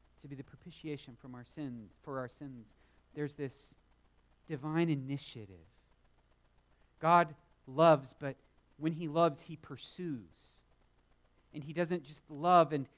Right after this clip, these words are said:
keep it to where you have to be the one to make the first move and bridge the gap. God seeks you, God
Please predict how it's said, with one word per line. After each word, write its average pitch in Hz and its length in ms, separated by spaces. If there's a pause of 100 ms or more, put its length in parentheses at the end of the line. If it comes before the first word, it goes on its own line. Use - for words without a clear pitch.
(260)
keep - 280
it 165 220 (280)
to 165 80
where 151 140
you 160 280
have 180 220
to 165 80
be 170 120
the 160 120
one 160 180
to 160 160
make 160 240
the 156 60
first 165 340
move 160 300
and 120 120
bridge 170 300
the 151 80
gap. 160 340 (1300)
God 156 200
seeks - 440
you, 139 100
God 143 240